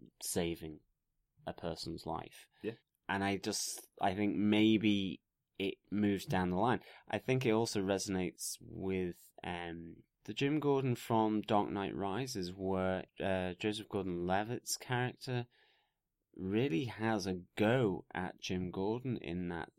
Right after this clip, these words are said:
Speaker 1: you know, that he plunged his hands into the mud, that kind of line where I had to get down and get filthy to do my job, for,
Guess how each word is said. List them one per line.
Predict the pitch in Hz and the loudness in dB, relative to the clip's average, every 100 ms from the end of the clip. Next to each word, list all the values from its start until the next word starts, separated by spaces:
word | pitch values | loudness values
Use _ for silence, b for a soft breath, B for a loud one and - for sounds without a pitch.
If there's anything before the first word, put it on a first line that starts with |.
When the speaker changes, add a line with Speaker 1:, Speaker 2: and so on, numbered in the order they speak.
| - | -12
Speaker 1:
you | - 95 | -6 -4
know, | 87 | -4
that | 85 90 | -6 -8
he | 92 90 - | -8 -12 -12
plunged | - 101 104 92 | -4 0 0 0
his | 92 - | -2 -4
hands | 92 92 92 90 | -2 -2 -2 -4
into | 92 - 90 | -6 -6 -6
the | 90 | -2
mud, | 90 98 127 110 | 2 2 0 0
that | 107 - | -2 -2
kind | - 113 117 | -6 -4 -4
of | 117 | -2
line | 123 127 131 139 123 | -2 -2 -2 -2 0
where | 104 98 95 B B | -2 -2 -8 B B
I | 101 90 | -8 -8
had | - 107 - | -4 -6 -6
to | 98 | -6
get | 98 - | -4 -6
down | - 104 104 98 | -4 0 0 0
and | 92 87 | -2 -4
get | 90 - | -8 -12
filthy | - - 104 123 - 131 131 131 | -14 -2 0 0 -6 -6 -6 -6
to | 107 | -8
do | 92 101 98 | -4 -4 -2
my | 95 90 - | -4 -6 -6
job, | 101 101 98 | -4 -4 -6
for, | - - | -12 -20